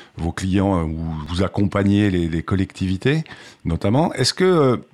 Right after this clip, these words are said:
euh, en fait, ma question, c'est, euh, quelle est la part du vélo dans votre quotidien, euh,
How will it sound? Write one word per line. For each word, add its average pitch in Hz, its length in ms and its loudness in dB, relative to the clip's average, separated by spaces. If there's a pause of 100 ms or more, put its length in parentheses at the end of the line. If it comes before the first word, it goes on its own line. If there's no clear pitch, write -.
(960)
euh, 95 280 -4 (800)
en 92 60 -8
fait, 110 160 -4
ma 107 100 2
question, 113 300 -2
c'est, 110 280 2
euh, 104 120 0 (560)
quelle 151 160 2
est 170 60 4
la 135 100 4
part 135 280 2
du 107 140 0
vélo 117 440 4
dans 104 140 2
votre 98 420 0
quotidien, 117 840 2
euh, 90 260 2